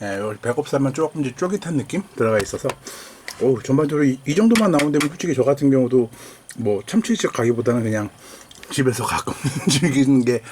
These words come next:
낫지 않아. 이 정도 되면은 뭐 혼자서 드시기엔 충분하고, 둘이서 뭐 같이 드시면서 다른 뭐, 뭐 찌개나 뭐 다른 안주 하나 있으시면 충분히 드셔도 좋지 않을까 싶은 생각이 드는데,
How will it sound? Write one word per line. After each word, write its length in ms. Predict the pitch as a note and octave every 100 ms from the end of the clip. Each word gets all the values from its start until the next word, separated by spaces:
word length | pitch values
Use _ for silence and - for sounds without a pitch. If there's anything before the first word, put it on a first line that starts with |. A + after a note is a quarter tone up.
| - - -
낫지 240 | A2+ -
않아. 140 | B2+ B2
이 60 |
정도 220 | D#3+ A3+ G#3
되면은 340 | F#3+ F3+ F3+
뭐 280 | C#3+ C3 C3 - - - - - _ _ _ _ _ _ _ -
혼자서 300 | C#3+ A3+ A3
드시기엔 360 | F#3+ C#3+ B2+ C#3+
충분하고, 580 | A3+ A3 A#3 E3 F3+ C#3
둘이서 320 | D3 E3+ F#3+
뭐 140 | F3
같이 240 | E3 - C#3+
드시면서 460 | B2+ B2+ C#3 C3 C3
다른 320 | - A#2 A#2+
뭐, 260 | A2 G#2 - - - -
뭐 100 | -
찌개나 420 | - F#3+ G3+ F#3 D#3
뭐 260 | C3 B2
다른 260 | - A#2+ B2
안주 240 | G#2+ G#2
하나 120 | C3+
있으시면 580 | D3 C#3+ B2+ A#2 C3+ A2
충분히 340 | - F3 F#3 D#3+
드셔도 380 | A2+ - A#2+ B2
좋지 380 | A2+ A2 -
않을까 380 | A#2 A2 A2+ A2+
싶은 240 | G#2 - B2
생각이 300 | B2+ A#2+ A2
드는데, 360 | G#2 A2 C3